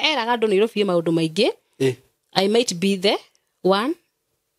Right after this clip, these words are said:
Speaker 1: Yeah.
Speaker 2: Rĩu nĩ ambia gũkuruhania na kĩrĩa?
Speaker 1: Rĩu, rĩu na ndakĩnduire mũici rĩu. Rĩu mũkĩiguĩte ũguo kwenja industry no mũkĩruta kĩndũ?
Speaker 2: Ngai, no
Speaker 1: Mũici.
Speaker 2: nĩ kaingĩ aiguire kwaria ma Judy, reke ngwĩre ma ĩ.
Speaker 1: Toko no atũmĩirwo link.
Speaker 2: Tũrore,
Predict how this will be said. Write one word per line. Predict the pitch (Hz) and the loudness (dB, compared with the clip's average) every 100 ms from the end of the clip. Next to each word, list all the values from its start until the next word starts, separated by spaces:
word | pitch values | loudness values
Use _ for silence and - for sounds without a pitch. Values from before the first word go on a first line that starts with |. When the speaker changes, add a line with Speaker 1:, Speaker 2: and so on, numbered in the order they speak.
| _ _ _ _ _ _ - - - - - - _ _ - | _ _ _ _ _ _ -20 -20 -20 -18 -12 -14 _ _ -2
Speaker 1:
Yeah. | 180 180 | 0 2
Speaker 2:
Rĩu | 160 | 2
nĩ | 165 | 2
ambia | 156 147 | 2 2
gũkuruhania | 156 143 135 127 123 120 | 2 2 0 0 -2 -2
na | 117 | -2
kĩrĩa? | 120 123 127 143 - | -4 -2 -2 -4 0
Speaker 1:
Rĩu, | 311 311 | 2 4
rĩu | 330 | 4
na | 302 262 | 4 2
ndakĩnduire | 269 320 294 277 240 | 2 0 0 2 2
mũici | 220 196 - | 2 -2 0
rĩu. | 254 262 196 180 _ - | 2 2 -2 -10 _ 0
Rĩu | 254 | 2
mũkĩiguĩte | 277 294 269 277 285 | 2 0 0 0 0
ũguo | 254 | -2
kwenja | 233 269 269 | 0 0 0
industry | 247 254 277 | 0 0 0
no | 285 | 2
mũkĩruta | 277 254 285 269 | 2 0 -2 -2
kĩndũ? | 254 285 214 214 _ _ _ _ _ _ _ _ _ _ - | -2 -2 -2 -6 _ _ _ _ _ _ _ _ _ _ -20
Speaker 2:
Ngai, | - - | -20 -10
no | 101 | 0
Speaker 1:
Mũici. | 208 247 | 2 4
Speaker 2:
nĩ | - | 0
kaingĩ | 90 | -2
aiguire | 95 101 104 | -4 -2 -2
kwaria | - 98 95 | -2 -2 -2
ma | 92 | -4
Judy, | 92 101 98 | -6 -6 -4
reke | 95 90 - | -4 -4 -6
ngwĩre | 98 101 | -4 -4
ma | 92 92 104 | -4 -4 -4
ĩ. | 92 _ _ _ _ _ | -6 _ _ _ _ _
Speaker 1:
Toko | - 240 | 0 2
no | 226 226 | 2 2
atũmĩirwo | 214 233 233 | 2 2 2
link. | 233 214 185 - _ _ _ _ _ _ - - | 2 -2 -4 -10 _ _ _ _ _ _ -20 -4
Speaker 2:
Tũrore, | 123 123 110 | 0 0 -4